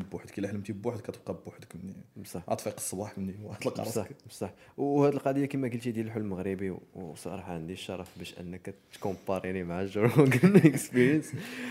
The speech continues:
Speaker 2: آه، هو انه، آه، للاسف، وهضرت عليها بزاف في لي بودكاست الاولين، هو انه صعيب، صعيب، ولات، ولات صعيبه بزاف تهضر بواحد الطريقه ايجابيه، و-، وانك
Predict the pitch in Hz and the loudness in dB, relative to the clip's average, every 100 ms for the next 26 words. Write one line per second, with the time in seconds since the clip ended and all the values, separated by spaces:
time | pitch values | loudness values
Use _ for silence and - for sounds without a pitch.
0 | 220 - 117 113 104 85 73 - - - | -6 0 4 6 6 4 0 -4 -8 -12
1 | - _ _ - - - - 147 143 156 | -16 _ _ -20 -20 -6 2 6 6 6
2 | 147 143 151 143 - - - _ - - | 6 8 6 6 -2 -20 -20 _ -20 -12
3 | - 127 123 135 185 139 127 117 - - | -4 0 2 6 6 6 4 2 0 -20
4 | _ _ _ _ _ _ _ _ _ _ | _ _ _ _ _ _ _ _ _ _
5 | _ _ _ _ _ _ _ - 135 113 | _ _ _ _ _ _ _ 2 4 4
6 | 110 120 101 110 90 90 107 110 107 104 | 4 4 4 2 2 0 0 0 -2 -4
7 | 101 - 107 - 98 101 123 98 98 98 | -4 -4 -6 -4 -4 0 0 0 -2 -2
8 | 98 101 95 - - 113 120 107 - 110 | -2 -2 -4 -8 0 0 0 -4 -4 -2
9 | 113 127 - 143 139 - 135 143 123 135 | -2 -6 -2 0 0 -4 -4 -2 2 2
10 | 107 117 131 117 107 110 - _ - 127 | 2 0 0 0 -2 -2 -6 _ -10 -8
11 | - 117 113 98 104 98 107 101 110 117 | -2 -2 -2 -4 -4 -2 -2 -2 0 0
12 | 101 - - - 110 107 - | -2 -6 -12 -8 -6 -4 -6